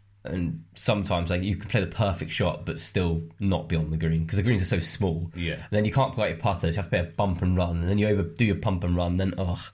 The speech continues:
Speaker 1: The worst thing was when we played, we played a competition a couple,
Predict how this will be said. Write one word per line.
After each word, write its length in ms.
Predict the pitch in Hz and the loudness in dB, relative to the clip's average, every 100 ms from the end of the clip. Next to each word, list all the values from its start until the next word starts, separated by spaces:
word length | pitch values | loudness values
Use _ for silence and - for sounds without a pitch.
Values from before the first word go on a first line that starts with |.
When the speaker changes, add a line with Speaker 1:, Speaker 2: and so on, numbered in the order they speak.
| - - - - - - - - - - | -16 -14 -14 -14 -16 -18 -20 -20 -20 2
Speaker 1:
The 80 | 135 | 8
worst 300 | 156 160 - | 8 8 4
thing 120 | 113 | 2
was 160 | 104 104 | 2 2
when 80 | 110 | 2
we 80 | 117 | 2
played, 300 | 120 104 131 | 2 2 2
we 80 | |
played 160 | 127 127 | 4 4
a 40 | |
competition 540 | - 107 87 139 131 95 | 2 0 2 2 2 0
a 60 | |
couple, 300 | 85 95 90 | 0 -2 -2